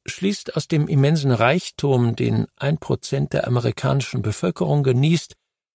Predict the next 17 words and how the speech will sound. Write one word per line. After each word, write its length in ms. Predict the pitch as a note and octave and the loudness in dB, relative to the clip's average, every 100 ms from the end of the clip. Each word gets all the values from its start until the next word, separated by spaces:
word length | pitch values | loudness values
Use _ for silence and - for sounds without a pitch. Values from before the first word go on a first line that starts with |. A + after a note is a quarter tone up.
| _ - | _ -2
bei 200 | G2+ - | 0 2
abnehmenden 720 | D#3+ - D3 C#3+ C3+ A#2 G#2+ | 2 6 6 8 6 4 0
Aufstiegschancen 1000 | - D#3 - D3 - - C3+ B2+ - B2+ | -2 -4 -4 -8 -8 -6 -2 -2 -2 -4
für 180 | - - | -4 -2
alle 240 | G#2 - | 0 2
anderen, 400 | C#3+ E3+ D#3 D3 _ _ _ _ - | 2 4 6 4 _ _ _ _ 0
ein 400 | D3 C#3+ C3+ B2 | 4 6 4 2
Klassenkonflikt 1160 | - F#3 - G#3 - F#3+ - G#3 - - - D#3+ | 2 0 2 -2 4 2 2 -4 -4 -10 -8 -6
mit 160 | D3 | -2
den 120 | B2 | 0
restlichen 520 | A#2+ C3 - D3+ - C#3+ | 2 2 -2 -6 0 4
neunundneunzig 640 | C3+ C3+ B2+ B2+ C3 - | 4 6 4 2 -2 -4
Prozent 420 | B2+ - B2+ A#2+ | -4 -2 -2 2
liege 260 | A#2 A#2+ C3 | 2 4 2
in 160 | B2 | 2
der 140 | A2+ G#2+ | 2 2
Luft. 380 | - - - | 0 -4 -14